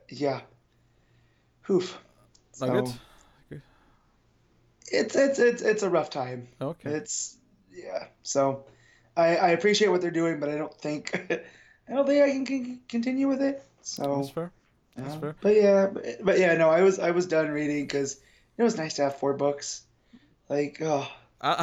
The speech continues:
Speaker 2: I think four
Speaker 1: Yeah.
Speaker 2: is a little too little. <laughs>
Speaker 1: It is a,
Speaker 2: It's
Speaker 1: a little, but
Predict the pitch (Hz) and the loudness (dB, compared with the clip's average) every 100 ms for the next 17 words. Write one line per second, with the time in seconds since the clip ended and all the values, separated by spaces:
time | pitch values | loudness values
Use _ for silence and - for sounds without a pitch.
0 | 160 165 - 185 156 139 131 139 _ _ | 0 0 -2 0 0 0 -4 -12 _ _
1 | 123 131 120 117 104 - - 117 110 80 | -6 -4 -2 -2 -4 -10 -8 -6 -6 -8
2 | 90 101 - 659 679 679 719 587 175 - | -10 -6 -2 -2 -4 -8 -12 -10 -8 -8
3 | 202 - 330 359 381 320 320 - - - | -6 -2 2 4 6 4 0 -4 -12 -14
4 | - 240 285 - 285 294 285 285 320 - | 0 0 2 0 0 2 4 4 2 -6
5 | _ - 226 233 - | _ 0 2 2 0